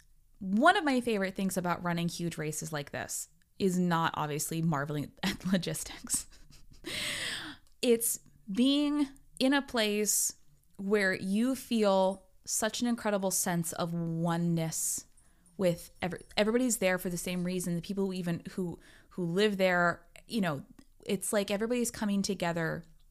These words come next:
for the same reason, the same purpose, the same celebration. To walk down the street and to see a bunch of people, like, we're all in this together. And it's a very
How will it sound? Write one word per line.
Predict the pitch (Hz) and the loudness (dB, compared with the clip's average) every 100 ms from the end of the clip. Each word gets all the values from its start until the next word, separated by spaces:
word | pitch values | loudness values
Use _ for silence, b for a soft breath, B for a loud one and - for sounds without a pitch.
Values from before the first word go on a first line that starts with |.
| - | -12
for | - | -4
the | 180 | -2
same | 170 - 170 165 160 165 - _ - | 0 0 0 0 0 -2 -6 _ 0
reason, | 214 214 180 | 2 4 2
the | 170 | -2
same | 160 160 | -4 -4
purpose, | - 156 156 160 | -4 -6 -4 -6
the | 165 | -4
same | - 175 | -2 -2
celebration. | 165 165 156 151 - - - 226 - B B B B B B | -2 -2 -2 -4 -8 -10 -12 -14 -14 B B B B B B
To | 214 | -4
walk | 196 202 - | 0 0 2
down | 214 196 | 2 2
the | 190 | 2
street | - 175 175 - - _ b b b b | -2 -4 -4 -4 -8 _ b b b b
and | 175 175 | -2 0
to | 202 | 0
see | - 196 | 0 0
a | 175 | 2
bunch | 185 185 | 0 -2
of | 190 | -4
people, | 202 196 185 170 165 165 b b b | -4 -2 0 2 0 -4 b b b
like, | - 190 208 | -2 -2 0
we're | 214 220 | 4 6
all | 208 214 | 8 6
in | 202 | 4
this | 175 - | 2 -2
together. | - 175 156 135 127 208 - - - - | -2 -2 0 -2 -4 -10 -18 -20 -20 -4
And | 220 214 | 0 2
it's | 208 208 | 2 0
a | |
very | 190 214 254 254 240 | 0 0 0 0 -4